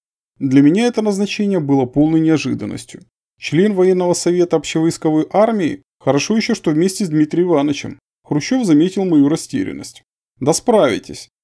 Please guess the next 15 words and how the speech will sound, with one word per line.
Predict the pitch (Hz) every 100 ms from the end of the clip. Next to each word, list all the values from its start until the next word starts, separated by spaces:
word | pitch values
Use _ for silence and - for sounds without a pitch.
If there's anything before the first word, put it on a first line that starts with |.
| _
С | -
того, | 143 226
кто | -
сотни | 202 220 208 185
километров | 185 180 185 180 160
по | -
фашистским | - 180 190 180 175 147
тылам | 180 226 190
с |
боями | 139 151 143 131
прошел, | 120 123 - 127 - - _ _
можно | 170 208 196
и |
вдвойне | 185 165 185 147 117
спросить. | - 101 - -